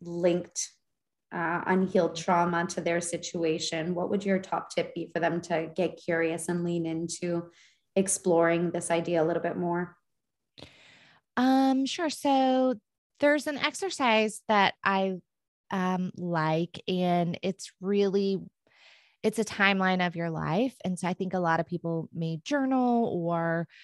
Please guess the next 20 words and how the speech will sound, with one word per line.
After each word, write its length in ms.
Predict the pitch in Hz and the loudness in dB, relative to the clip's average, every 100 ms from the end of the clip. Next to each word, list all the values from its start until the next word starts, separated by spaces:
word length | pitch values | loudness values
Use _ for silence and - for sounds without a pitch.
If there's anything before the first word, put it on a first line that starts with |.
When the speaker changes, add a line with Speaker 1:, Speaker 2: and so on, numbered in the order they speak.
| - - | -20 -20
Speaker 2:
something, 400 | - 202 190 185 | 2 2 4 0
but 160 | 175 185 | 0 0
this 260 | 254 277 220 | 0 0 -2
really 360 | 214 202 190 | 2 2 2
gives 380 | 165 185 170 160 | 0 -2 -2 -4
you 480 | 175 175 170 170 - _ _ - | -2 2 2 2 -2 _ _ -6
almost 380 | 175 180 165 170 | -2 -2 -2 -6
a 80 | 156 | -8
picture 760 | - 170 151 - - 233 285 294 - - _ _ - | -10 -10 -10 -8 -4 -4 -4 -8 -16 -20 _ _ 2
of 360 | 175 170 160 | 6 6 2
certain 400 | - 190 - 175 | -2 -2 0 -2
things. 360 | 175 156 165 170 | -4 -4 -6 -6
And 160 | 180 - | -6 -2
so 360 | 190 180 175 | 2 4 2
it's 220 | - 190 - | 0 -6 -6
super 260 | 220 285 | -4 -4
easy 420 | 269 180 175 185 | -6 -6 -6 -4
if 120 | 180 180 | -4 -4
you 80 | |
just 360 | 175 185 - | -6 -6 -6